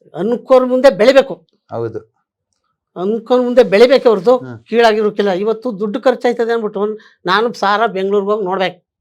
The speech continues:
Speaker 2: ಹ್ಮ್.
Speaker 1: ನೋಡ್ಬೇಕು ನಾನು, ನಾನು ಏನ್ ಕಿ-, ನಾನು ಏನು, ನಾನು ಪ್ರಾಬ್ಲಮ್ ಇಲ್ಲ, ಚೆನ್ನಾಗಿದ್ದೀನಿ ಈಗ.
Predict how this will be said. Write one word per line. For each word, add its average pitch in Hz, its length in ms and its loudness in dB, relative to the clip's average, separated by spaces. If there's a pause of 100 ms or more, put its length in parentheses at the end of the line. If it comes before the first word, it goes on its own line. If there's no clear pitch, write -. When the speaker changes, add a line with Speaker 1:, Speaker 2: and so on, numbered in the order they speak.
(220)
Speaker 2:
ಹ್ಮ್. 113 160 -18 (720)
Speaker 1:
ನೋಡ್ಬೇಕು 220 440 2
ನಾನು, 190 360 -4
ನಾನು 185 160 -2
ಏನ್ 226 220 4
ಕಿ-, 208 200 -8
ನಾನು 180 140 -4
ಏನು, 233 280 2
ನಾನು 196 260 -2
ಪ್ರಾಬ್ಲಮ್ 214 320 0
ಇಲ್ಲ, 208 140 0
ಚೆನ್ನಾಗಿದ್ದೀನಿ 226 540 -2
ಈಗ. 190 120 0